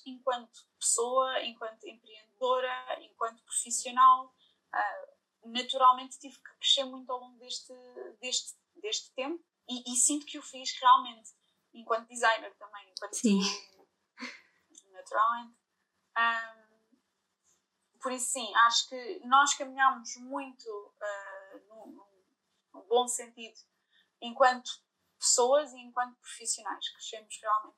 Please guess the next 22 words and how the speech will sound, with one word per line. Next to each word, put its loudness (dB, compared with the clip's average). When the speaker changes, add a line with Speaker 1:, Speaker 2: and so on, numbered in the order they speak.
Speaker 1:
muito. -20
Speaker 2:
Isso 6
é 8
muito 6
bonito. 0
<laughs> 4
Speaker 1:
<laughs> 2
Speaker 2:
Olha, 12
quero-te 8
agradecer 6
muito 2
por, 10
eh, 6
teres 6
aceito, 6
Speaker 1:
Obrigada. -6
Speaker 2:
porque 10
eu 10
sei 8
que -8
vocês 8
também 4